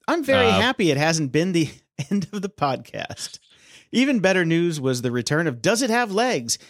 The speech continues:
Speaker 1: at least until the bad weather chases Jason away again. Thanks for the great podcast, though. Between Grumpy Old Geeks, Spycast, and the Tech Policy Podcast, my reading list is approaching four pages of lists.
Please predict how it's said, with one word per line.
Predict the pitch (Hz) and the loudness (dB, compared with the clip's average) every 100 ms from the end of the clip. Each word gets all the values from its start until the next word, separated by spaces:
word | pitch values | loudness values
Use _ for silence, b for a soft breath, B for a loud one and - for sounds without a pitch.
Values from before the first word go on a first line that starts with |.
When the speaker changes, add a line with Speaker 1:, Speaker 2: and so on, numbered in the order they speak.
| B | B
Speaker 1:
at | - 240 | -4 0
least | 320 | 0
until | 240 202 202 | 0 -2 0
the | |
bad | 151 135 147 | 0 2 2
weather | 131 135 131 | 2 0 0
chases | - 135 135 | 0 0 0
Jason | 117 113 120 123 | -4 -2 -2 -2
away | 113 113 | -2 -4
again. | 110 101 85 87 95 _ _ | -4 -8 -14 -16 -20 _ _
Thanks | - 262 254 | -2 0 0
for | 214 | 0
the | |
great | 151 147 151 | 2 2 2
podcast, | 139 131 127 139 131 - | 0 0 0 0 0 0
though. | 139 143 | 0 0
Between | 127 - 139 | -2 -4 -2
Grumpy | 127 180 214 | 0 0 2
Old | 220 202 | 0 0
Geeks, | 170 208 - b b | -4 -2 -4 b b
Spycast, | - - 185 170 175 185 175 | -4 0 0 2 0 0 0
and | 139 | -2
the | 120 | -2
Tech | - 214 - | -2 -4 -4
Policy | - 127 110 113 | -2 0 0 -4
Podcast, | 110 120 120 160 165 - | -2 -2 0 0 0 0
my | 143 | -2
reading | 143 220 214 | 0 -2 -2
list | 226 - | -2 -2
is | 135 | -6
approaching | - 185 185 135 | -2 -2 -2 -6
four | - 226 | 0 -2
pages | 233 180 202 196 | 0 -4 -4 -4
of | 160 123 | -6 -4
lists. | 131 113 - | -4 -2 -6